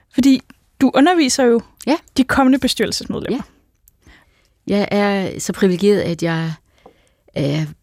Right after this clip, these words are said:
Speaker 2: programdirektør for at, at undervise på C B S's bestyrelsesuddannelse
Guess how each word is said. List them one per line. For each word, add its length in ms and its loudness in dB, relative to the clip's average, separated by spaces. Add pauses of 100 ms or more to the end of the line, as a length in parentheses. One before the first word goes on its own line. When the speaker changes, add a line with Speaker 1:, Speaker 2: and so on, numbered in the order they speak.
(100)
Speaker 2:
programdirektør 720 -2
for 340 -4
at, 460 -6 (600)
at 80 0
undervise 480 2
på 160 -8
C 160 -2
B 40 -6
S's 320 -4
bestyrelsesuddannelse 840 -8